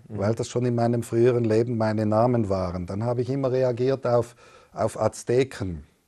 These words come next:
Dann hat mir mal ein anderes Medium gesagt, ja, wir waren dort auch schon zusammen. Ja.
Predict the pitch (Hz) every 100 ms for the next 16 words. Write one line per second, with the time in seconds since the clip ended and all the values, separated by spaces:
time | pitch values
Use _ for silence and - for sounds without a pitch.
0 | _ - 98 110 113 113 110 110 113 120
1 | 127 123 123 123 120 120 113 120 107 113
2 | 107 113 104 107 104 98 104 107 110 117
3 | 101 92 92 87 87 82 82 98 117